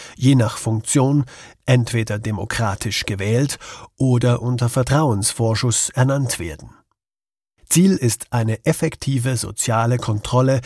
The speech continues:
zur Verhinderung von redaktionellem Vandalismus. Die inhaltliche Begutachtung fällt dabei nicht in die Hände einiger Auserwählter, sondern aller Beteiligten. Insgesamt ergibt sich somit bei Wikipedia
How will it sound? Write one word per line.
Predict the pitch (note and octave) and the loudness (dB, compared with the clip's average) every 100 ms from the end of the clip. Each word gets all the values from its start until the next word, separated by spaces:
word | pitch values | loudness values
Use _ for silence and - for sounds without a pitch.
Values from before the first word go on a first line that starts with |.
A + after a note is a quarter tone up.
| - | -6
zur | - C3 | -2 2
Verhinderung | A#2 G2+ D#3+ E3+ D3+ D#3 D#3 | 2 4 4 6 4 4 2
von | - F#2+ F#2 | -2 -6 -6
redaktionellem | G#2+ C3 B2+ - C3+ A2 F2+ G2 G2+ | -4 -2 -2 -2 0 0 -2 -4 -4
Vandalismus. | G2+ G#2 B2 A#2 - F#2+ D#2 - - _ _ _ _ _ _ _ - - | -4 -2 0 2 0 -2 -6 -6 -8 _ _ _ _ _ _ _ -10 0
Die | A#2+ | 2
inhaltliche | C#3+ C#3 A2+ G#2 A2 A2 G#2 | 4 4 4 0 -4 -4 -2
Begutachtung | A2+ D#3+ F#3+ A#2+ A2 C3+ D3+ - - | 0 2 2 -2 0 2 2 0 -8
fällt | - B2+ A#2+ - | -8 -4 -2 -2
dabei | C3+ B2+ C3+ | -2 0 0
nicht | D#3 - | 0 -2
in | - A2 | -4 -2
die | A#2 | 0
Hände | G#2 A#2 A2 A2 - | 2 2 2 -2 -2
einiger | A#2+ G#2+ G#2+ G2 | -2 0 -2 0
Auserwählter, | C#3+ D#3 B2 A#2+ B2 A#2+ B2+ B2+ - - _ | 2 2 0 2 2 4 4 2 0 -8 _
sondern | B2+ C3 C3 C3+ C#3+ - - | 0 2 4 2 2 -2 -4
aller | G#2 G2+ G2+ | -2 -2 -4
Beteiligten. | G#2+ A2 - A#2 F2+ - - - - _ _ _ _ _ _ _ _ _ _ _ _ _ | -4 -4 -2 -2 -4 -10 -14 -18 -18 _ _ _ _ _ _ _ _ _ _ _ _ _
Insgesamt | - F#3 - C3+ E3 B2+ | 2 2 2 2 2 -2
ergibt | G2+ G2+ - | -4 -6 -4
sich | A2+ - | -6 -2
somit | B2+ C#3 B2+ | 0 2 0
bei | G#2+ G2+ | -4 -6
Wikipedia | G#2+ A#2+ A2+ C#3 C#3 B2+ | -4 -4 2 4 6 4